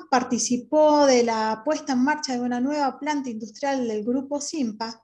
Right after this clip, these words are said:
acompañado de los ministros de Producción, Ciencia e Innovación, Augusto Costa,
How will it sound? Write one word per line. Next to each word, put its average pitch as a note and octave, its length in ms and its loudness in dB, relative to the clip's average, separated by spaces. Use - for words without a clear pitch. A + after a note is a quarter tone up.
acompañado B3+ 720 -2
de G#3+ 100 -4
los G#3+ 160 -8
ministros A#3+ 540 -2
de G#3+ 80 -10
Producción, A3+ 580 -4
Ciencia B3 680 -4
e A#3+ 120 -4
Innovación, B3 800 -2
Augusto B3+ 520 -6
Costa, B3+ 600 -6